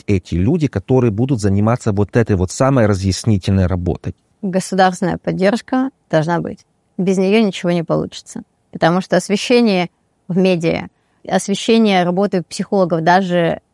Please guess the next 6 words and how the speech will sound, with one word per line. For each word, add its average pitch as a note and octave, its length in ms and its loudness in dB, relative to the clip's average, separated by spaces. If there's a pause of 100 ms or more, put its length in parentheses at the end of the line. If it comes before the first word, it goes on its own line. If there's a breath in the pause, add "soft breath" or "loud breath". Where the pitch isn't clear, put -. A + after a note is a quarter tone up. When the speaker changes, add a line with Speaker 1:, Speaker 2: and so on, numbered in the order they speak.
(180)
Speaker 2:
э, E3+ 300 0
в F3+ 240 -8
вооружённых F#3+ 440 2
силах F3+ 300 -2
Украины, G3 540 2 (360)
если, F3 1040 0